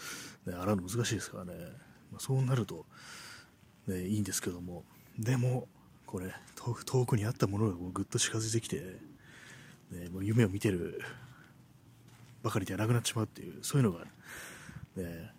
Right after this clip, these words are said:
あるんですかね、やっぱり。うん、まあ、一階だとさすがにね、ちょっと、かなり日常になっちゃいますからね。幻想の領域から、現実の方にぐっと迫ってきた感じがしますっていうね。そうですよ、幻想、コインランドリー、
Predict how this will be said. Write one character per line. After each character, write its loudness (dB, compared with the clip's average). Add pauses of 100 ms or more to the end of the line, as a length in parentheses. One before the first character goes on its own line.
あ -6
る -6
ん -8
で -14
す -4
か -4
ね、 -4
や -6
っ -10
ぱ -12
り。 -10 (640)
う -14
ん、 -12
ま -6
あ、 -4
一 -4
階 8
だ 6
と 4
さ -2
す 0
が 4
に 4
ね、 2
ち -8
ょ -4
っ -8
と、 -6 (400)
か -2
な 2
り -4
日 0
常 8
に 4
な 4
っ -14
ち -6
ゃ -2
い -4
ま -8
す -6
か -8
ら -6
ね。 -8 (640)
幻 4
想 4
の 2
領 0
域 -10
か -8
ら、 -4 (460)
現 2
実 2
の 4
方 6
に 0
ぐ 0
っ -6
と -4
迫 0
っ -4
て -8
き -10
た -2
感 -6
じ -6
が -6
し -6
ま -6
す -6
っ -20
て -14
い -10
う -8
ね。 -12 (840)
そ -2
う 2
で -2
す -2
よ、 -6
幻 2
想、 0
コ 2
イ 6
ン 6
ラ 8
ン 8
ド 6
リ 2
ー、 -16